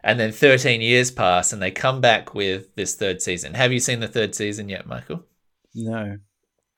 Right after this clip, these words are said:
Speaker 1: Six episodes, just six half-hour episodes. It is the best thing they've done. It is, it is somehow better because they're thirteen years later. All the casts have come back in, you know, with one exception, Lizzie Kaplan,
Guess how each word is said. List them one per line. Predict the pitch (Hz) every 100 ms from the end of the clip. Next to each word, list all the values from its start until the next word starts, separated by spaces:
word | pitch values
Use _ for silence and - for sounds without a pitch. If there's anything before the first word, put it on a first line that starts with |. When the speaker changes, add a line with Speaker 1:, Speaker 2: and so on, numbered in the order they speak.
| -
Speaker 1:
Six | - 147 -
episodes, | 113 101 90 82 69
just | - 95
six | 143 131
half-hour | 120 101 98 92
episodes. | 87 87 - 82 82 - - - - _ _ _
It | 135 139
is | 131 131
the |
best | 123 120 -
thing | 117 101
they've | 101 90
done. | 104 78 - 110
It | - 123
is, | 123 120 -
it | 139
is | 135 127
somehow | - 151 156 156 131 120 110
better | - 123 131 104 85 117 - - _
because | 113 113 - 113 107 107 123
they're | 110 104
thirteen | - 131 127 131 127
years | 117 107
later. | 107 101 101 80 -
All | 107 127
the | 117
casts | 123 110 -
have | -
come | 107
back | 98 87 87 -
in, | 113 101 98 -
you | 101
know, | 87 78 - - - - -
with | 110 110
one | 98
exception, | 92 - 92 - 87
Lizzie | 95 87
Kaplan, | - 92 - 65 101